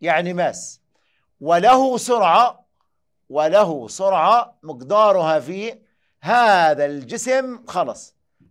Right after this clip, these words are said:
يمتلك طاقة إيش؟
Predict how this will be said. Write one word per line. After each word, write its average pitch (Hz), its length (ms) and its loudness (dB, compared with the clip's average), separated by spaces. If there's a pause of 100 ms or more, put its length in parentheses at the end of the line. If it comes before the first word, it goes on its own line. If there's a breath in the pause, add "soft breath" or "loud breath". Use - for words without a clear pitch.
(140)
يمتلك 240 920 -2 (520)
طاقة 214 380 0
إيش؟ 196 440 -2